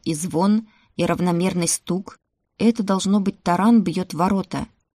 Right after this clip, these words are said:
Мария Антония открыла глаза. Кругом было темно. Лежать было жестко,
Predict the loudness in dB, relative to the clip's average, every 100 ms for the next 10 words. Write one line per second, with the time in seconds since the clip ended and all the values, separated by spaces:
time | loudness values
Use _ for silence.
0 | _ _ _ _ _ _ _ _ -2 4
1 | 6 8 8 6 4 4 6 6 4 2
2 | 2 2 2 0 0 -6 -8 _ _ _
3 | _ _ -2 -2 4 4 6 2 2 0
4 | 0 0 -4 -8 _ _ _ _ -4 0
5 | 0 0 -2 -2 -2 -4 -4 -4 -2 -2